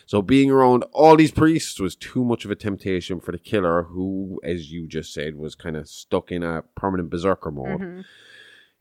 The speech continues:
Speaker 1: This paired with the fact that he blamed his father's police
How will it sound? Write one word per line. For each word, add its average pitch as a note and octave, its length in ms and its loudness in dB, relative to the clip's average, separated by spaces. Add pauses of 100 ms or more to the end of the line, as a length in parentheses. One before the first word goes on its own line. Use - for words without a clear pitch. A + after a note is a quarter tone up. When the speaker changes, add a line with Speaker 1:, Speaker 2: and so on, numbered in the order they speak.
(120)
Speaker 1:
This - 500 6
paired C#3 500 4
with A#2+ 120 -2
the A#2+ 60 -8
fact B2+ 360 2
that A2 80 -6
he A#2 80 0
blamed A2+ 300 2
his G#2 140 -4
father's A#2 600 6
police A2+ 420 -4